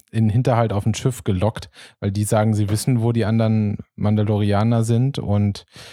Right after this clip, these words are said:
dabei wollten sie nur seine Rüstung haben, weil sie das Beskar wollen und da, um damit reich zu werden.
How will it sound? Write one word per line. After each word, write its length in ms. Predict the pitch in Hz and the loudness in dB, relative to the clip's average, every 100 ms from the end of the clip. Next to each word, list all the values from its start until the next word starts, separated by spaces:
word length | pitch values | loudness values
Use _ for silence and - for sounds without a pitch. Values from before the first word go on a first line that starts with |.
| - | -8
dabei 300 | - 110 117 | -2 0 2
wollten 260 | 113 131 127 | 2 0 2
sie 100 | 117 | 2
nur 180 | 120 120 | 4 2
seine 280 | 120 113 104 | 2 2 0
Rüstung 340 | 107 117 90 | -2 -2 0
haben, 260 | 90 90 87 | 0 0 0
weil 400 | 87 92 90 87 | 0 0 -2 -4
sie 380 | 92 90 87 - _ _ _ | -4 -2 -4 -8 _ _ _
das 180 | - 95 | -8 -8
Beskar 540 | - 98 - - 85 - | -6 -10 -10 -14 -14 -14
wollen 360 | - 85 85 92 _ _ _ | -8 -6 -6 -10 _ _ _
und 140 | - 92 | -2 0
da, 60 | |
um 140 | 87 107 | 2 2
damit 360 | 101 95 92 | 2 2 0
reich 220 | 101 107 | 0 -2
zu 160 | - 87 | -4 -6
werden. 380 | 82 80 82 | -4 -4 -6